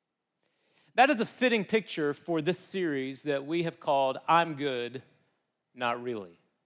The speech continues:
The idea that we can look a certain way from the outside, but have something totally different going on in the inside.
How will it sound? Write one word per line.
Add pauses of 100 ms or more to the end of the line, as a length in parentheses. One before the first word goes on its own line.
(520)
The
idea
that
we
can
look
a
certain
way
from
the
outside, (1400)
but
have
something
totally
different
going
on (1080)
in
the
inside.